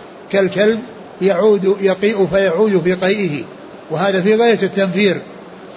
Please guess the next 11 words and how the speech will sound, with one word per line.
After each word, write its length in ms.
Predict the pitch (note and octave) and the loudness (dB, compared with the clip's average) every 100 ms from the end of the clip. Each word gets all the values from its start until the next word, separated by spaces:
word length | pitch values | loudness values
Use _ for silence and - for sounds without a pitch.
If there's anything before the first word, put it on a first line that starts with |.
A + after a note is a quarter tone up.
| - | -8
يعني 200 | D#3+ E3+ | -4 -4
من، 80 | F3 | -2
من، 400 | F3+ F3 F3 F3+ F3+ | -2 -2 -4 -4 -4
من، 160 | F3+ F3 | -6 -4
من 380 | F#3 F3+ F3 F3 | -4 -4 -4 -4
مثل 160 | D#3 | 0
هذه 260 | E3+ F#3+ F3+ | 0 2 2
الأعمال، 460 | F3 D#3+ F#3+ F#3 D3 - - - - - - - D3+ | 0 0 0 0 -2 -8 -18 -20 -20 -20 -20 -14 -6
يعني، 580 | D#3 D#3+ E3+ E3 D#3+ D3+ D3 - - - - | -4 -2 -2 -2 -2 -4 -8 -14 -16 -18 -8
يعني، 480 | D#3 D#3 D#3+ D#3 D3+ C#3+ - - - - D#3 | -2 -2 -2 -4 -4 -6 -8 -14 -18 -16 -10
آه، 340 | D3+ D3+ D3+ | -6 -6 -6